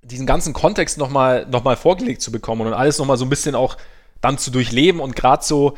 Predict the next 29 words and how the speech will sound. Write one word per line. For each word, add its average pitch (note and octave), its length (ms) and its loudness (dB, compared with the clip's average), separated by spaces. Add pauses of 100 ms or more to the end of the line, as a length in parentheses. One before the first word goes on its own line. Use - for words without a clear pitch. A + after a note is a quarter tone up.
(280)
was A#2 160 0
ich - 140 -4
eigentlich G3 260 0
ganz F3+ 240 -4
cool G3+ 100 -4
fand, E3+ 180 -4
also A#2+ 120 -6
ich A#2 60 -6
meine, A#2+ 120 -4
ich - 80 -10
kannte - 220 -6
die D3+ 80 -8
ganzen D3+ 300 -4
Storys - 600 -2
oder A2 140 -6
mehr B2+ 180 4
oder C#3+ 140 0
weniger D3 240 0
die B2+ 60 -4
Storys C3+ 340 0
aus B2+ 180 -2
den A#2 760 -10 (380)
Mitte, B2 520 2
späten C3 340 0
achtzigern B2+ 680 2
und A#2+ 160 -6
auch A#2+ 160 0
neunzigern, B2+ 520 0
aber B2 300 4